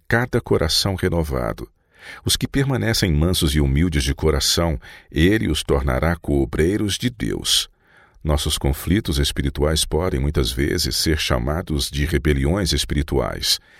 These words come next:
É o coração carente da submissão à vontade de Deus que tantas vezes nos coloca em dificuldade. Queremos seguir nossa vontade,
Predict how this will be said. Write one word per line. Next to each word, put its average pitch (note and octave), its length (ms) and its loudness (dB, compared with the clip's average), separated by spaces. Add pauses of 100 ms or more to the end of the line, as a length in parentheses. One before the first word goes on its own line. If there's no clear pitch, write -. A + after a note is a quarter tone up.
(240)
É F#2+ 100 6
o - 60 8
coração C3+ 460 2
carente A2 560 4
da C2 120 4
submissão D2 680 0
à - 20 -2
vontade D2+ 500 0
de C2+ 140 -2
Deus D#2+ 400 0
que E2 100 -4
tantas G2+ 380 0
vezes F2+ 420 0
nos D#2+ 200 0
coloca E2 520 2
em C#2+ 60 2
dificuldade. B1 800 -4 (600)
Queremos C3 340 4
seguir G#2 400 2
nossa C3 300 2
vontade, D#2+ 640 -2